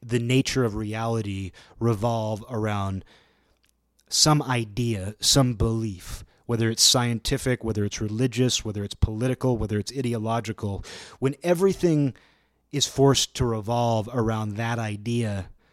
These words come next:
yeah, you might be able to put it there. You might be able to force it onto that platform.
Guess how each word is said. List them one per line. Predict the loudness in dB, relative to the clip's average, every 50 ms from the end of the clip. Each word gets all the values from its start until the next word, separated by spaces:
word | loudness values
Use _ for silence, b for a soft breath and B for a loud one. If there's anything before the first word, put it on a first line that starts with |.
| _ _ _ _ _ _ _ _ _ _ _ _ _ _ 0
yeah, | 2 4 4
you | 4 2 2
might | 4 4 4 4 4
be | 2
able | 0 2 0
to | -2
put | 2 4 2 4 4
it | -2 -4
there. | -6 -12 -12 -12 -16 _ _ _ _ _ _ _ _ _ _ _ _ _
You | -4 -2 2
might | 4 4 4 6
be | 6
able | 4 4 4
to | 0 -2
force | -4 -6 -2 0 2 2 2 2 0
it | 0 -2
onto | -4 -4 -4 -6
that | -8 -8 -4 -4
platform. | -4 -2 -2 -4 -4 -8 -12 -12 -12 -12 -12 -14 -16